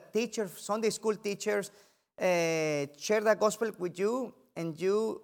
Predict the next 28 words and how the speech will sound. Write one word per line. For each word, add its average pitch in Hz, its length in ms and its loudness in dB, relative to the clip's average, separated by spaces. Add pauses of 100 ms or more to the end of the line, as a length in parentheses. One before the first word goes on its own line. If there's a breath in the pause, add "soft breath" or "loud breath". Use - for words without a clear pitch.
(120)
uh, - 20 -2
accept 170 720 0
Christ. 175 340 2
Maybe 208 220 -2
for 180 240 -6
some 247 340 -4
of 208 120 -2
you, 165 360 2
when 151 140 -10
you 175 140 -2
accept 190 300 -4
Christ, 170 440 0 (480 soft breath)
you 185 100 2
were 208 200 2
in 214 80 -2
a 180 100 -2 (180)
tough 214 220 4
situation. 185 720 0
Maybe 156 220 -6
you 170 140 -4
were 175 260 2
fighting 185 420 -2
an 156 120 -4
addiction, 196 720 -4
or 165 80 -10
you 160 100 -6
were 165 220 -4
crisis 180 760 -2